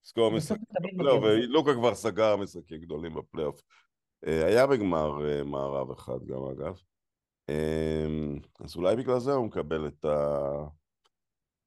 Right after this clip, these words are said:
Speaker 2: נכון, וגם כי, נכון, אבל בסוף, אם אני ממשיכה את קו המחשבה הזה, בסוף ה-, המורשת שלך היא, אה, תלויה באופן כמעט מוחלט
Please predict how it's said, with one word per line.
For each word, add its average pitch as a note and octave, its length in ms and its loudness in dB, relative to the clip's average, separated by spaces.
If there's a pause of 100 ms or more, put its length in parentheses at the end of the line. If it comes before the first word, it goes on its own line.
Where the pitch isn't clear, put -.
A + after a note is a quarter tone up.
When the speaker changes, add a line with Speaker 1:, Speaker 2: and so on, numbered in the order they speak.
(140)
Speaker 2:
נכון, C#3+ 600 -2 (100)
וגם F3+ 420 4
כי, A3+ 480 2 (400)
נכון, C#3+ 460 -2 (140)
אבל C#3+ 400 0 (260)
בסוף, G3 680 2
אם E3 160 0
אני D3+ 140 0
ממשיכה D3 340 -4
את C#3 160 -8
קו E3 60 2
המחשבה C#3+ 500 -2
הזה, F#3 160 0
בסוף D3 460 -4 (140)
ה-, D3 200 -8
המורשת D#3+ 420 -2
שלך F#3+ 240 -4
היא, D3+ 600 0 (600)
אה, C#3+ 380 2 (560)
תלויה E3+ 500 4
באופן D#3+ 540 -2 (580)
כמעט - 300 -6
מוחלט F#3+ 400 0